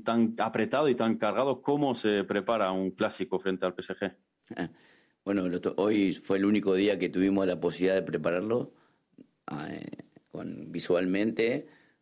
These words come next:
Speaker 2: a través de videos y, y después un poquito, eh, tratando de buscar el plan del partido,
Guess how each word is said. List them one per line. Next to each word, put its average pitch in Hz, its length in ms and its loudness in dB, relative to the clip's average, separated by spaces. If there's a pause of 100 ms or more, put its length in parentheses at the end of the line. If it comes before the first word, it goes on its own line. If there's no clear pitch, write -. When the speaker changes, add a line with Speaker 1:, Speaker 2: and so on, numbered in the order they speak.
(120)
Speaker 2:
a - 40 -20
través 90 340 2
de 92 160 4
videos 90 580 2
y, 90 320 -6
y 90 140 -6
después 90 300 -2
un 92 80 -2
poquito, 98 800 -2 (220)
eh, 71 120 -8
tratando 92 420 0
de 90 140 4
buscar 85 340 -2
el 87 140 0
plan 98 240 -2
del 92 180 2
partido, 127 640 2